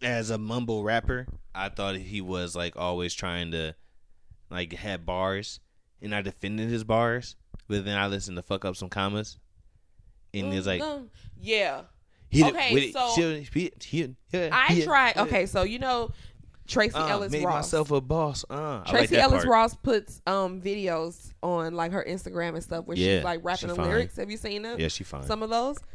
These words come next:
Speaker 2: So I tried to do that with, um, Fuck Up Some Commas. I tried to, like, rap the lyrics and rap the song. And he is mumbling the shit out of a lot of those parts. And, and, and I'm like, "Dude, what are you saying?" And I'm looking at the words and I'm like, "There's no way he's saying this."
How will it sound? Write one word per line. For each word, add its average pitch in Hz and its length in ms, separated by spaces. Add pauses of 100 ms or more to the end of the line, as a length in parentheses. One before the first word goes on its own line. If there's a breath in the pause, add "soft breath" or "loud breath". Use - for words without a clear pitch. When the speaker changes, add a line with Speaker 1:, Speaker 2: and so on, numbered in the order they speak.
(160 loud breath)
Speaker 2:
So - 140
I 247 120
tried 311 240
to 254 80
do 311 220
that 165 260
with, 185 380
um, 175 440 (500)
Fuck 185 140
Up 190 140
Some 190 120
Commas. 190 380 (560 soft breath)
I 196 60
tried 196 260
to, 190 60
like, 175 200
rap 165 240
the 190 80
lyrics 214 380
and 175 240
rap 175 240
the - 80
song. 214 540 (420 soft breath)
And 240 280
he 370 240
is 294 280
mumbling 285 600
the 277 80
shit - 260
out 262 140
of 262 80
a 254 60
lot 226 420
of 233 80
those 226 240
parts. 220 440
And, 208 260 (160)
and, 190 260 (140)
and 190 180
I'm 330 100
like, 381 280
"Dude, 370 260
what 330 140
are 494 40
you 453 160
saying?" 466 500 (220 loud breath)
And 277 140
I'm 339 80
looking 403 180
at 330 100
the 285 60
words 269 280
and 233 80
I'm 220 60
like, 202 180
"There's 185 200
no 180 260
way 165 160
he's 165 180
saying 78 320
this." - 240